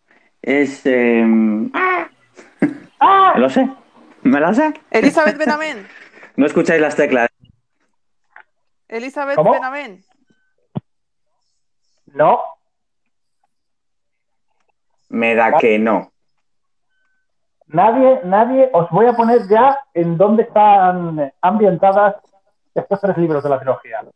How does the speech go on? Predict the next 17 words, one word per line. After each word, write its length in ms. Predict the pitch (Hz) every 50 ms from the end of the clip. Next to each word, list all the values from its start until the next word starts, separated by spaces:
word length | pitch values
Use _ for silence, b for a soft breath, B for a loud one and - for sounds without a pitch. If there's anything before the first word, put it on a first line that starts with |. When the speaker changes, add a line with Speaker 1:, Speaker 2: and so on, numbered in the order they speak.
| _ -
Speaker 2:
Están 320 | 156 - - - 233 233
ambientados 600 | 226 214 190 180 175 165 196 214 226 233 226 - - _ -
en 140 | 185 202 196
el 140 | 175 165 165
Valle 300 | 160 190 214 220 240 233
del 220 | 196 180 165 147 127
Baztán, 580 | 127 - - _ - - 170 151 123 110 - _ _ _ -
en 260 | 180 170 160 151 147
Navarra. 540 | 151 147 151 175 175 160 143 120 110 101 - _ _ _ _ _ _ _ _ _ _ _ _ _ _ _ _ _ _ _ _ _ _ _ _ - - _ _ _ _ _ _ _ _ _ _ _ _ _
Speaker 1:
Buen 240 | _ - 127 175 175
sitio, 400 | - 175 143 110 135 110 107 104
hay 100 | 139 151
que 140 | 143 160 151
ir 100 | 139 123
con 140 | 131 135 131
la 80 | 127
furgo. 340 | 117 127 113 107 101 98 101